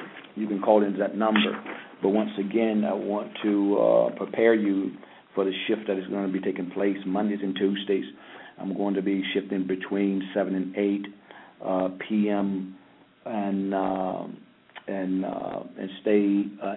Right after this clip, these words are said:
in one P M on Fridays. And, uh, so I'll be doing Mondays and Tuesdays.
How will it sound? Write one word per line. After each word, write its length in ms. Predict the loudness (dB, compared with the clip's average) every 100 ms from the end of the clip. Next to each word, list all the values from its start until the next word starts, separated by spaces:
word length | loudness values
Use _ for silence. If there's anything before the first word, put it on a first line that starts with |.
| -2
in 220 | -2 2
one 200 | 2 2
P 120 | 0
M 100 | 0
on 220 | -2 -4
Fridays. 680 | 0 2 2 -2 -4 -6 -10 -14 -20 -20 -20 -20 -20 -14
And, 320 | -8 -4 -2
uh, 140 | -2 -4 -2
so 100 | 2
I'll 140 | 2
be 140 | 2 2
doing 340 | 2 2 2
Mondays 380 | 2 2 0 0
and 160 | -2
Tuesdays. 640 | 0 0 -2 0 2 2